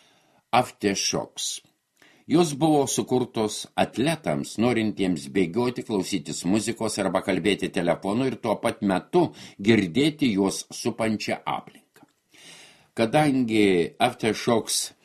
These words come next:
skirtas sportininkams, jos ant galvos laikosi itin tvirtai, turi ganėtinai lankstų, iš titano pagamintą lankelį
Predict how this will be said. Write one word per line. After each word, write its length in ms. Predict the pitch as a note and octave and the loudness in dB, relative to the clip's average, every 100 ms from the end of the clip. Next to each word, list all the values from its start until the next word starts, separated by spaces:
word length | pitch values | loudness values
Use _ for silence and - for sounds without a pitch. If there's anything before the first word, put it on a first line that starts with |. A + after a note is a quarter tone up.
| _ | _
skirtas 640 | - - B2 A2 F2 - | -10 -2 0 0 -2 -6
sportininkams, 1000 | - F3+ - F#2+ E2 D#2 - C#2 - - - _ - _ _ | -4 -2 0 0 0 -2 -4 -6 -6 -12 -16 _ -20 _ _
jos 300 | - D3+ D#3 - | -2 0 0 -2
ant 220 | A#2+ A#2+ G#2+ | 2 4 4
galvos 460 | G#2 C3 E3+ - G#2+ | 4 2 0 0 2
laikosi 560 | G#2+ G#2 B2 A#2 A#2 - G#2 | 2 2 -2 -4 -4 -2 -2
itin 300 | - E2+ D#2 | 0 -2 -4
tvirtai, 540 | E2 F2 - F#2 G2+ B2 | -4 -4 -2 0 2 2
turi 300 | D#3+ D3+ G#2+ | 2 2 2
ganėtinai 640 | G#2+ A#2 A2+ F#2+ F#2 F2 | 2 2 0 0 0 2
lankstų, 640 | E2+ D#2+ D#2+ D2+ - A#2 G2+ | 2 2 0 -6 -4 0 0
iš 140 | - | 0
titano 460 | G#2+ - B2+ A#2 - | -2 0 -2 0 -2
pagamintą 560 | F#2 F2 F#2 G2+ F#2 E2 | 0 0 2 0 0 0
lankelį 640 | D#2 C2 - C#2 D2 | 0 -2 -2 -2 -2